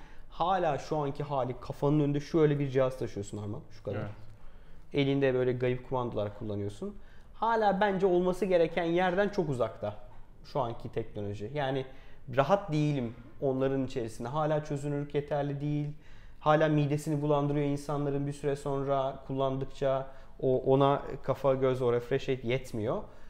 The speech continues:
Speaker 1: O yüzden böyle bir problem ama
Speaker 2: Hmm.
Speaker 1: güzel tarafı, e, sonunda Oculus'u çıkarttı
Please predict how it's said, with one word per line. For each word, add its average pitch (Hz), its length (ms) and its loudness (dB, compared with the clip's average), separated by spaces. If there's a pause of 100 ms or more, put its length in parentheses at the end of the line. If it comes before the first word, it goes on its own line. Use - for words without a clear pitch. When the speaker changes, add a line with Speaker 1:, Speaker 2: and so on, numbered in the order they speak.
(180)
Speaker 1:
O 208 140 2
yüzden 196 280 0
böyle 180 180 2
bir 185 60 -6
problem 147 280 4
ama 220 200 2
Speaker 2:
Hmm. 107 80 -4
Speaker 1:
güzel 226 320 4
tarafı, 202 400 2 (460)
e, 165 160 2
sonunda 180 420 4
Oculus'u 165 440 2
çıkarttı 220 720 2